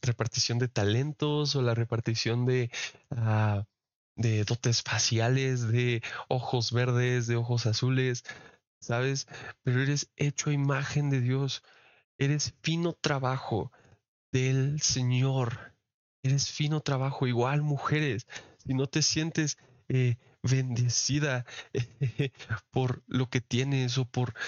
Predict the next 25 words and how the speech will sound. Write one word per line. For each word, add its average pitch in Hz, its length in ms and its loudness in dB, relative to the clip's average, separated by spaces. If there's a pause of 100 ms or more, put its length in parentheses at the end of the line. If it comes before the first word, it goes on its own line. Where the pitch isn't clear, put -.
(340)
eh, 120 360 2 (880)
o 104 100 -2
por 117 180 0
lo 117 180 2
que 113 260 2
eres 120 500 2
o 120 60 2
por, 117 340 0 (360)
eh, 123 320 0
cómo, 123 580 0
cómo 123 520 0 (140)
te 117 100 2
ves 123 280 0
físicamente, 139 800 0
¿no? 131 260 0
Sientes 131 280 -2
que 135 100 -4
también 123 360 0
llegaste 127 360 0
<laughs> - 20 -8
tarde 131 380 0
a 131 40 0
la 123 120 0
repartición 127 680 -2
de, 127 160 0